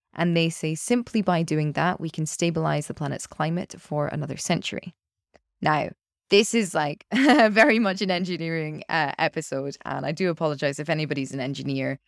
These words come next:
and I've completely dumbed it down for you. Um, Yi has all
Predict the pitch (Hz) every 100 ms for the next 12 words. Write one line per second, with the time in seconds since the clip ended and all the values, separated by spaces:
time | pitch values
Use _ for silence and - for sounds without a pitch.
0 | - - 135 120 135 - 151 151 156 143
1 | 135 - 127 123 120 - 127 - 156 -
2 | _ _ - 143 135 135 147 175 165 160
3 | 147 143 - 156 156